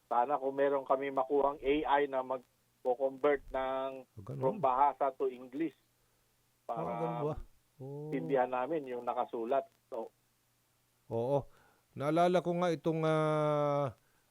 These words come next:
Speaker 2: ah, panukala nga ni Kong Erwin Tulfo, General Katapang, di ba't naalala niyo at, ah, pumunta kami dyan, napag-usapan ninyo, na,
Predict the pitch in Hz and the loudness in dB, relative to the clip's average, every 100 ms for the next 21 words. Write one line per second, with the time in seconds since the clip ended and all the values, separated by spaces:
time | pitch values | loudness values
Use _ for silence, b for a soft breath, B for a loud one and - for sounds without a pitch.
0 | - 110 123 - 143 135 143 143 143 143 | -10 -2 -2 -2 -4 0 2 2 2 2
1 | 139 123 135 135 131 123 123 131 123 - | -2 0 0 2 0 0 -2 0 -2 0
2 | 131 139 117 117 117 123 120 113 117 107 | 0 2 2 0 2 0 0 0 2 2
3 | 117 117 110 110 107 110 113 110 110 107 | 0 -2 -2 -4 -4 -2 0 0 0 0
4 | 110 107 117 101 107 107 113 113 110 107 | -2 -2 -2 -2 -2 0 0 0 0 0
5 | 92 87 95 107 98 104 107 101 113 101 | 0 -4 -8 -8 -8 -6 -6 -2 -2 0
6 | 110 110 104 92 87 _ b b b b | -2 -2 -2 -2 -4 _ b b b b
7 | b - 101 | b -10 -4